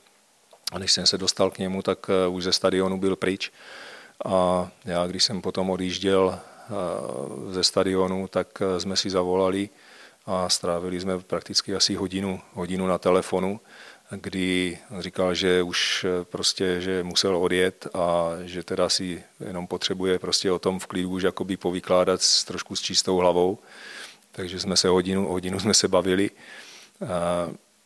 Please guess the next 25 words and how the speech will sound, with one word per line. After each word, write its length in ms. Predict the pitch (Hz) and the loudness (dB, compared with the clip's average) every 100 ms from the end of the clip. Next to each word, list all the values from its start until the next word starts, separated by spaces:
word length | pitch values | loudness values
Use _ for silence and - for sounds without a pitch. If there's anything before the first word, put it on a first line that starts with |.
| _ _ _ _ _ - | _ _ _ _ _ 0
ale 200 | 92 92 | 2 4
řekl 240 | 95 - | 2 0
bych, 220 | 95 101 98 | 2 2 4
že, 420 | 107 104 101 92 | 4 6 6 4
eh, 540 | - - 90 90 87 | -4 -10 -4 0 0
ho 120 | 92 | 0
to, 320 | 98 104 95 - - _ _ _ _ - | 2 2 2 -2 -14 _ _ _ _ -8
samozřejmě 460 | - 92 95 101 98 | -2 0 0 0 2
tady 180 | 98 95 | 2 0
ty 120 | 101 | -2
prohry 440 | - 92 92 95 | 2 2 4 4
ho 380 | 95 95 92 - - | 4 4 2 0 -4
jakoby 400 | 90 98 98 87 | -4 -4 -2 -2
vní-, 260 | 90 95 95 | -2 -4 -6
vnitřně 720 | 95 104 101 - 98 92 101 - | -4 -2 0 0 0 -2 -4 -12
ho 160 | 98 | -6
šíleně, 480 | 92 98 92 92 92 - | -2 0 0 2 0 -2
šíleně 400 | - 95 95 95 | -4 -2 -2 -2
štvou. 480 | - 87 85 95 - _ _ _ _ - - - | -2 2 2 2 -6 _ _ _ _ -18 -12 -4
A 120 | 90 | -2
taky 240 | 90 - 95 | -2 0 0
nad 100 | 95 | 0
tím 200 | 104 95 | -2 -2
přemýšlí, 600 | 98 92 92 - 95 90 | -2 0 0 0 -2 0
co, 460 | - 92 92 87 | 2 4 4 0